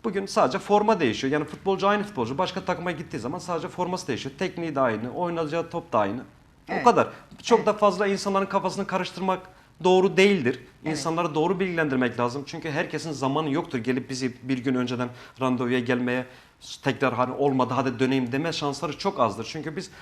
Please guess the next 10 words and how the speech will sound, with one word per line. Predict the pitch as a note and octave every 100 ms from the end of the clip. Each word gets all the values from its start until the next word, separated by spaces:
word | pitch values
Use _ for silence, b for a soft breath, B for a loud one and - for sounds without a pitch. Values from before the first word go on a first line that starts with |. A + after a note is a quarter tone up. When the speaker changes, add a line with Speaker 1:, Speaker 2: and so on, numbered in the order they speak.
| B
Speaker 1:
zaten, | - A3+ A3+
e, | E3+ - D3
İstanbul | D#3+ - D3 C3
için | - C#3
çok | B2
az | A#2+
çalışıyoruz. | - G2 - G2 A#2 - B B B - C#3+
Doğudan, | C3 A#2 A#2 A#2+
Güneydoğu'dan, | A#2 A#2+ B2 A#2+ A#2+ A#2
Türkiye'nin | G#3 F#3+ F3 B2